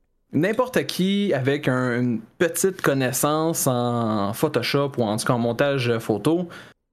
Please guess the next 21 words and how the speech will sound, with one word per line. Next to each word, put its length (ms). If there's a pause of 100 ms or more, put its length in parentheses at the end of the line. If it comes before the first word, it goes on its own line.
(180)
pourrait 360
faire 380
quelque 160
chose 480
de 280 (600)
vraiment 460
mieux 160
que 80
ça, 240
puis 140
ça 100
nous 120
prendrait 680 (400)
gros 320
top 380
quinze 320
minutes, 340
merci, 300
bonsoir, 400
c'est 100
réglé. 360